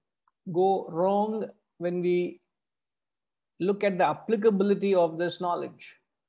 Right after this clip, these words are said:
So the absolute goal is theoretical for most of us, but the practical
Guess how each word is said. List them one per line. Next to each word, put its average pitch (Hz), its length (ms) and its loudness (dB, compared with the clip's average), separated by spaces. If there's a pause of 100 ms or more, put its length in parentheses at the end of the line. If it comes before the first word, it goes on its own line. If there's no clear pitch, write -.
(560)
So 165 200 -4
the 160 100 2
absolute 185 580 0
goal 202 480 4 (1700)
is 196 520 -2 (300)
theoretical 190 680 0 (720)
for - 80 -6
most 139 320 -4
of 120 100 -4
us, 107 360 -16 (1700)
but 160 300 -2
the 165 80 -2
practical 214 840 0